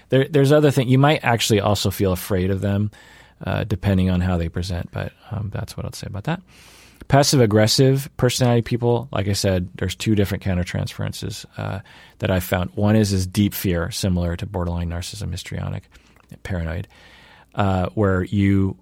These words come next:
have no idea why, but you have a constant fluttering of anxiety in your chest. The other possibility is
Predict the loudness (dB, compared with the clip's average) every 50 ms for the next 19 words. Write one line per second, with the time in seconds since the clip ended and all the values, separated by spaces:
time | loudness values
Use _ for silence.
0 | _ _ -8 -4 -2 -2 0 2 4 4 6 6 6 6 6 4 4 4 2 2
1 | 0 2 0 -2 -2 -6 -8 _ _ _ _ 0 2 4 4 4 4 2 0 -2
2 | -2 -6 -8 -4 -2 0 0 0 0 0 -2 -4 -4 -6 -6 -2 0 0 2 2
3 | 0 0 -2 -4 -4 -6 -4 -4 -4 -2 -2 -2 -2 -4 -4 -4 -4 -6 -6 -6
4 | -6 -6 -8 -8 -10 -10 -12 -12 -14 -18 _ _ _ _ _ _ _ _ _ _
5 | _ _ 2 6 6 6 8 6 4 4 4 4 2 2 2 2 2 4 4 4
6 | 4 2 0 0 0 2 2 2 2 0 -4